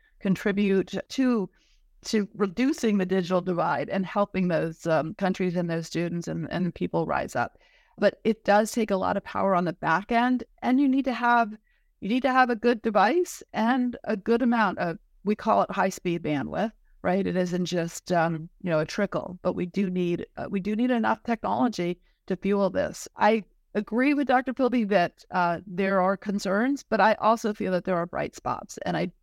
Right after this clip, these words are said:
and I am hopeful that, uh, those that have the right policies and the technologies in place can actually leapfrog some of the previous developed countries. And, um, I see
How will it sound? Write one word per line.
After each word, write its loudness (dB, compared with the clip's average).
and 2
I 2
am 4
hopeful -6
that, -2
uh, -2
those 0
that 0
have -2
the -4
right 0
policies -4
and 0
the -2
technologies -6
in -4
place -2
can 2
actually 0
leapfrog -2
some -4
of -6
the -2
previous 0
developed 2
countries. -10
And, -2
um, -2
I 4
see -2